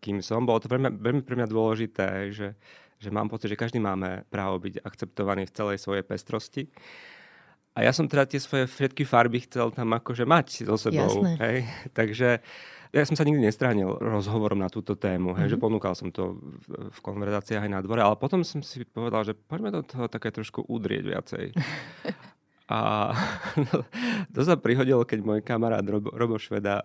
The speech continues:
Speaker 1: natočil film Anieli. To je
Speaker 2: Mhm.
Speaker 1: krásny, krásny, krásny slovenský film o láske dvoch mužov. No a niekto navrhol, že tak poďme, e, teda niečo premietnúť na tom dvore, niečo také pekné, rodinné. A mne napadlo, že toto je dobrý film, <laughs> ktorý by tam mohol ísť.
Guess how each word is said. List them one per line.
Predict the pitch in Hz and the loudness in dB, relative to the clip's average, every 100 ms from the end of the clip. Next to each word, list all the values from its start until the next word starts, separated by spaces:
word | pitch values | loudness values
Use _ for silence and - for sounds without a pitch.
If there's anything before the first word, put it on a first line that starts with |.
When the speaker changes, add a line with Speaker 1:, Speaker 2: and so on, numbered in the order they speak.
| - | -6
Speaker 1:
natočil | 101 98 - - 98 | -8 -8 -10 -8 -8
film | - 107 101 101 | -6 -4 -2 -2
Anieli. | 98 101 101 131 185 _ _ | -2 0 0 0 -6 _ _
To | - | -4
je | 110 | -2
Speaker 2:
Mhm. | 131 131 | -2 -4
Speaker 1:
krásny, | 131 160 170 - 120 | 0 0 0 -6 -10
krásny, | - 113 127 - | -6 -6 -6 -8
krásny | 104 104 107 98 | -6 -6 -4 -6
slovenský | - 113 113 - | -2 -2 -2 -6
film | 117 104 104 117 _ - - - - - _ | -6 -2 -2 -4 _ -20 -20 -20 -20 -20 _
o | - | 2
láske | 107 - | 2 2
dvoch | 104 95 | -2 -2
mužov. | 113 143 127 123 - | 0 4 6 4 -2
No | 110 110 | -4 -4
a | - 110 110 110 | -4 -2 0 0
niekto | 117 127 139 | 0 -2 4
navrhol, | 120 120 123 | 6 6 4
že | 120 | 2
tak | 120 135 - | -2 -4 0
poďme, | 196 202 165 | 2 4 2
e, | - 135 123 | 0 -2 -2
teda | 131 151 127 | 2 4 4
niečo | - 147 170 | 2 2 6
premietnúť | 147 165 170 131 | 8 8 6 4
na | 110 | 4
tom | 110 | 4
dvore, | 107 98 104 | 2 6 6
niečo | 110 117 | 4 2
také | - 127 | -2 -4
pekné, | - 147 135 113 | 0 2 4 4
rodinné. | 113 113 104 95 101 | 4 4 4 2 -2
A | 113 | -2
mne | 131 156 | 0 0
napadlo, | 156 | -4
že | 156 - | -8 -4
toto | 302 302 | -2 4
je | 359 | 4
dobrý | 247 170 127 | 6 4 4
film, | 120 110 107 190 - - | 6 6 6 4 2 2
<laughs> | - 196 196 | 6 8 8
ktorý | 185 147 - | 6 6 6
by | - 180 | 4 2
tam | 165 151 | 4 4
mohol | 151 - 113 - - | 4 2 2 -2 -6
ísť. | 110 110 - - | -4 -4 -6 -16